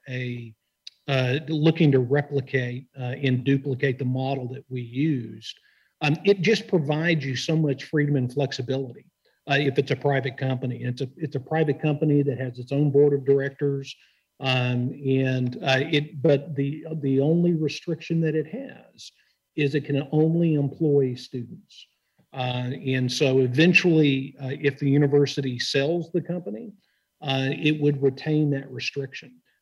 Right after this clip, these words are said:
uh, that it can only, it can only hire our students, uh,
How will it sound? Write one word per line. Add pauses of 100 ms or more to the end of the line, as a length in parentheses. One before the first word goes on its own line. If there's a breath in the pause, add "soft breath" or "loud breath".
(160)
uh,
that
it
can
only,
it
can
only
hire
our
students, (160)
uh,